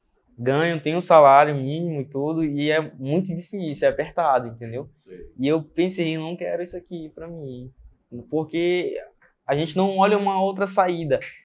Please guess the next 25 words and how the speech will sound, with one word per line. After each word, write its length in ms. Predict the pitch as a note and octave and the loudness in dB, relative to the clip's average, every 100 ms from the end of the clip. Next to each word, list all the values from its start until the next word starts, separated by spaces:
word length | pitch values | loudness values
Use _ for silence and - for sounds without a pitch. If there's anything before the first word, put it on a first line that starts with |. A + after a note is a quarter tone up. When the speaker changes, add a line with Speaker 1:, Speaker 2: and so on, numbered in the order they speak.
| - | -8
Speaker 1:
Vai 140 | D3 | -8
ficar 240 | D#3+ F3+ - | -8 -4 -2
Speaker 2:
Não 60 | |
Speaker 1:
aqui 60 | B2 C3 | 2 2
Speaker 2:
vê 40 | |
uma 140 | C#3 | 2
Speaker 1:
até 80 | B2+ | 0
Speaker 2:
outra 200 | B2+ C3 | 2 0
Speaker 1:
quando? 120 | B2+ | 0
Speaker 2:
porta. 420 | A2 F#2 F2+ - E2 D#2 _ - | -2 -2 -2 -8 -20 -20 _ -12
Speaker 1:
Né? 180 | A#2+ D3+ - - | -12 -12 -16 -2
Speaker 2:
Todo 200 | D3+ F3+ | 2 2
mês 240 | E3+ E3+ F3+ | 4 4 2
aquela 280 | E3+ E3 D#3 | 2 2 2
batalha, 500 | D3+ - D3+ D#3 D3 | 0 0 0 2 2
Speaker 1:
É, 60 | |
Speaker 2:
aquela 240 | D#3+ D3+ C#3+ | 4 4 4
Speaker 1:
e 40 | C3+ | 2
Speaker 2:
luta. 360 | C#3+ D3+ D3+ C#3+ - - C#3+ | 2 0 -2 -8 -14 -14 -6
Speaker 1:
o 60 | |
dinheiro 260 | C#3 E3 E3 | 0 0 0
nunca 260 | E3+ F#3 | 0 4
dá, 380 | F3 D#3+ E3 F3 | 6 4 4 0
entendeu? 440 | F3+ E3 D#3 D#3 D#3 | -2 -8 -4 -2 -2
E 220 | D#3 | -4